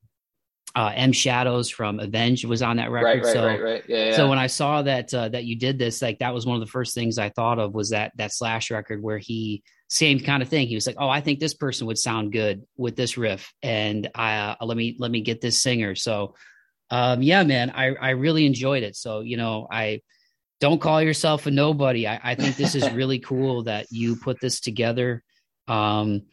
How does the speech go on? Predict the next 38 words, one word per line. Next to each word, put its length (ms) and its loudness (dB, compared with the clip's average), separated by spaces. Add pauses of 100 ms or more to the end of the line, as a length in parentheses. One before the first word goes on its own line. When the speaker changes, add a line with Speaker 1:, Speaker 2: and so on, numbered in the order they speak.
(260)
Speaker 1:
and 160 2
can 140 2
we 80 6
give 140 0
a 40 4
shout 280 0
out 160 -2
to 260 0
who, 240 -4
who 160 -4
did 240 -2
the, 220 -2
uh, 200 -4
I 120 -2
saw 300 0
the 100 0
name 340 0
and, 240 -6
and 180 -6
I, 180 -4
I 140 -4
don't 200 0
know 100 0
if 100 -6
I 100 -2
wrote 200 -2
it 100 -4
in 120 -6
my 140 -4
notes, 540 -4
and 220 -6
rather 240 -2
than 140 -4
sit 200 -4
here 200 -6
and 80 -4
give 160 -6
people, 500 -4